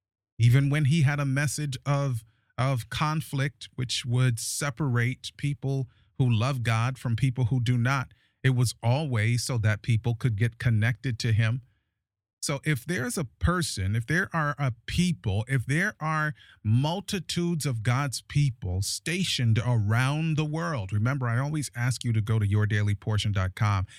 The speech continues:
and type in the thing, "Where are you in the world?" Wherever those places are, if there's an army of people around the world who are like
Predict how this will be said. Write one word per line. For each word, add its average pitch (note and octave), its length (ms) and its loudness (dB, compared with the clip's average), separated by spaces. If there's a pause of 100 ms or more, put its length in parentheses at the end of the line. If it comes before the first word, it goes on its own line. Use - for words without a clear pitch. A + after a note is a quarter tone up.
(140)
and F#2 180 -2
type A2+ 280 0
in A2 100 2
the G2 80 2
thing, F#2+ 340 -2
"Where A2+ 360 2
are A2 180 0
you A2 220 2
in G#2+ 80 2
the G2+ 80 2
world?" G#2 320 0 (300)
Wherever D3 520 2
those D#3+ 340 -4
places D#3+ 640 0
are, C#3 220 0
if A#2 100 2
there's F3 220 0
an F3+ 220 -2
army G3+ 400 4
of F3 180 -4
people E3+ 420 0
around B2 440 2
the B2+ 80 0
world A2+ 460 0
who C3 140 0
are G#2 120 2
like A#2 300 0